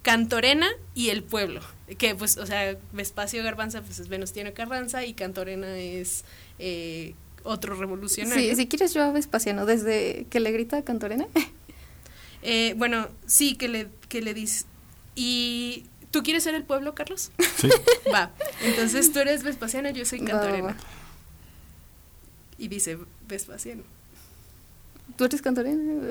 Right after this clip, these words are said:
Speaker 1: Ah,
Speaker 2: Vespasiano.
Speaker 1: Vespasiano.
Speaker 2: Cantorena.
Speaker 1: ¿Hecho?
Speaker 2: Hecho.
Speaker 1: ¿Cuántos son?
Speaker 2: Ya tengo en la guarnición como una media docena.
Speaker 1: ¿Y rifles?
Speaker 2: Siete pistolas.
Speaker 1: ¿Cañones?
Speaker 2: Los de la barba.
Speaker 1: ¿Trincheras? ¿Fosos?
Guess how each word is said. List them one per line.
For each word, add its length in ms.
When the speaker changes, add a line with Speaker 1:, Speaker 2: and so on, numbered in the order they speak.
Speaker 1:
Ah, 140
Speaker 2:
Vespasiano. 100
Speaker 1:
Vespasiano. 680
Speaker 2:
Cantorena. 600
Speaker 1:
¿Hecho? 320
Speaker 2:
Hecho. 400
Speaker 1:
¿Cuántos 360
son? 260
Speaker 2:
Ya 260
tengo 300
en 160
la 100
guarnición 640
como 280
una 240
media 300
docena. 400
Speaker 1:
¿Y 140
rifles? 420
Speaker 2:
Siete 340
pistolas. 680
Speaker 1:
¿Cañones? 640
Speaker 2:
Los 260
de 100
la 100
barba. 380
Speaker 1:
¿Trincheras? 680
¿Fosos? 580